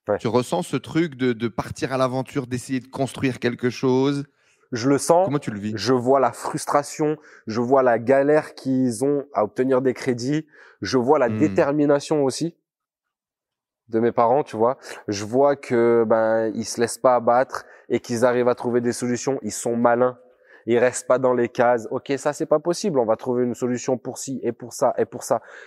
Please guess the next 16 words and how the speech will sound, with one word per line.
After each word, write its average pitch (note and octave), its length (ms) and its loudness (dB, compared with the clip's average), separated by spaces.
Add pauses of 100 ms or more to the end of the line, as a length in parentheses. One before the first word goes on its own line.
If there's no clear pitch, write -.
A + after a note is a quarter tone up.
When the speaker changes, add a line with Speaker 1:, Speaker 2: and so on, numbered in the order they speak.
Speaker 1:
Ça, F3 360 -4
ok, D3 180 -4
il D3 240 2
faut D3 180 -2
hypo-, E3 300 -4
hypothéquer D#3+ 480 -2
la D#3 100 2
maison E3 260 0
pour D3 220 -2
acheter D3+ 220 -4
l'immeuble. E3 340 0
On C3+ 80 2
va A#2+ 120 2
hypothéquer A#2+ 440 -2
la A2+ 100 2
maison, A2 280 -4